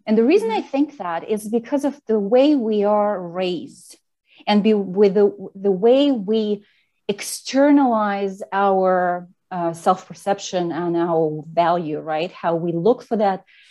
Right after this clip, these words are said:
Speaker 1: external validation outside of ourselves. So I'm wondering if it's really seventy percent.
Speaker 2: Yeah.
Speaker 1: Yeah.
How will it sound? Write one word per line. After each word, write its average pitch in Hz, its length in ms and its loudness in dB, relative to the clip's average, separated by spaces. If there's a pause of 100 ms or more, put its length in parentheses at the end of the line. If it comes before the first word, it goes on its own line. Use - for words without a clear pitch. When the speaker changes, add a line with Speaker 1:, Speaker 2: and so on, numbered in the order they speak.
Speaker 1:
external 202 680 -2
validation 170 840 0
outside 170 440 0
of 170 100 -4
ourselves. 147 640 -8 (300)
So 277 180 4
I'm 359 160 6
wondering 190 680 2
if 170 160 -10
it's 165 160 -10
really 185 280 2
seventy 156 400 -2
percent. 160 580 0 (1300)
Speaker 2:
Yeah. 202 360 0 (800)
Speaker 1:
Yeah. - 140 -18